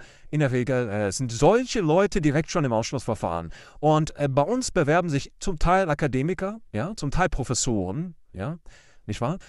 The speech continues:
Und, ähm, die werden wir dann hinterleuchten. Und da habe ich mein Team und, äh, dieses Team ist, äh, seit Jahrzehnten, ähm, mit dem bin ich sehr gut im Kontakt und, äh, die durchleuchten die Leute und, ähm, da können Sie mir schon vertrauen, dass wir die besten Leute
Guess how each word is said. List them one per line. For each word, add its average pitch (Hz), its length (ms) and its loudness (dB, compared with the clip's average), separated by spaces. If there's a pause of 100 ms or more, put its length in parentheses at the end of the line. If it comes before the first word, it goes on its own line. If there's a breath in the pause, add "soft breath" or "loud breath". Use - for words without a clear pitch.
(140)
Und, 151 280 0
ähm, 131 240 0
die 190 320 -2
werden 135 240 2
wir 135 80 2
dann 113 160 2
hinterleuchten. 98 640 -2
Und 104 100 -4
da 127 140 2
habe 185 160 0
ich - 80 -4
mein 160 180 2
Team 143 300 -2
und, 110 160 -4
äh, 90 320 0 (100)
dieses 151 260 0
Team 170 280 -4
ist, 139 280 -6
äh, 104 120 -4
seit 101 280 0
Jahrzehnten, 151 880 -2 (380 soft breath)
ähm, 113 440 0 (100)
mit 127 200 0
dem 160 100 2
bin 160 80 0
ich 117 120 -2
sehr 151 180 4
gut 156 300 0 (200)
im 151 100 -2
Kontakt 151 500 0
und, 123 200 -2
äh, 104 180 -2
die 117 320 -6
durchleuchten 147 500 0
die 147 60 0
Leute 123 540 2
und, 95 280 -4
ähm, 87 280 -8 (1300 soft breath)
da 165 200 2
können 226 160 2
Sie 185 80 2
mir 180 140 2
schon 170 160 0
vertrauen, 175 360 2
dass 156 160 0
wir 143 80 2
die 135 80 0
besten 120 320 0
Leute 95 420 0